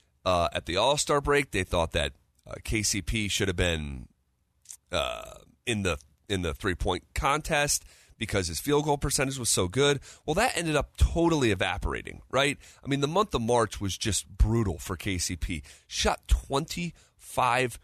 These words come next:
percent, uh, in the month of March from three. Just freaking brutal. Uh, and over a month sample size, it got to be pretty discouraging. And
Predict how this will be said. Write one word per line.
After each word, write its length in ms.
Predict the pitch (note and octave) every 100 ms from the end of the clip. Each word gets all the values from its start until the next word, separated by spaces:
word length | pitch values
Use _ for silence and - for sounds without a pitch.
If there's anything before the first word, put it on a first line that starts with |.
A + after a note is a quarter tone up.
| _ _
percent, 640 | - A#2 - C3+ G2 - - _ _ -
uh, 180 | G#2+ F#2 -
in 140 | C3+
the 80 | A#2+
month 200 | A#2+ A2
of 60 |
March 340 | A2 G#2+ G2 - -
from 460 | - - A#2+ G#2
three. 400 | F2 - F2 C2 - _ -
Just 420 | - - - -
freaking 380 | D3 - G2+ D2
brutal. 500 | G2+ A#2+ C#3 F#2+ - - - - _
Uh, 140 | A#2 A2+
and 160 | C#3
over 160 | D#3 D3+
a 60 |
month 200 | A#2+ D3
sample 380 | C#3+ - C#3+ C#3
size, 360 | B2 A2+ G#2+ G#2 - _ -
it 120 | A2
got 180 | D3 F3+
to 80 | -
be 140 | B2
pretty 260 | - C#3+ A#2
discouraging. 760 | - - - E3 F3 G2+ G#1 - - _ _ -
And 440 | B2+ B2+ A#2+ A#2